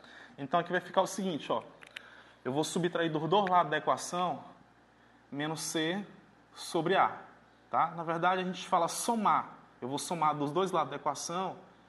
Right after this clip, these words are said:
porque a subtração ela pode ser encarada como uma adição, uma adição de sinal ao contrário. Então, fica, ó, menos C sobre A,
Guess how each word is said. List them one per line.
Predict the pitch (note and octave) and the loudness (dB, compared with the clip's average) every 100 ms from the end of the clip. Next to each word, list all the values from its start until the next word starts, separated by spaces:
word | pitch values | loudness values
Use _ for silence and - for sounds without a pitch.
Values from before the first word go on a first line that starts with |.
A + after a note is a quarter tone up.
| - _ _ _ _ _ _ - | -20 _ _ _ _ _ _ -12
porque | C3 D3+ | -4 -2
a | |
subtração | C#3 D#3 D#3 D#3 - E3 | -2 -4 0 -2 0 -2
ela | D#3 | 0
pode | D#3+ C#3+ | 0 -2
ser | - | -4
encarada | D#3 D#3+ D3+ D3 D3 | -6 0 2 2 -2
como | E3 D#3 | -6 -4
uma | D#3+ | -4
adição, | D#3+ D#3 - D3+ D#3 F#3 F#3+ | -4 -8 -8 -6 -6 -6 -8
uma | D3 D3 | -4 -4
adição | D3 - D#3+ | -4 -6 -6
de | E3 | -6
sinal | - F3 E3 | -6 0 0
ao | |
contrário. | D#3 F#3+ F3+ B2+ A#2+ - - - - - - | 0 -2 0 -2 -2 -8 -20 -20 -20 -20 -14
Então, | B2 D3 | -8 -6
fica, | D3 F3+ E3 E3+ | -6 -6 -2 0
ó, | E3 G3+ - - - _ _ _ _ | 2 0 -4 -20 -20 _ _ _ _
menos | C#3+ D3 D3+ - | -10 -6 -6 -6
C | - D3+ E3+ F3 | -4 -4 -6 -8
sobre | - - D#3+ D#3 F3+ | -12 -6 -4 -2 0
A, | C3+ G2+ | 0 0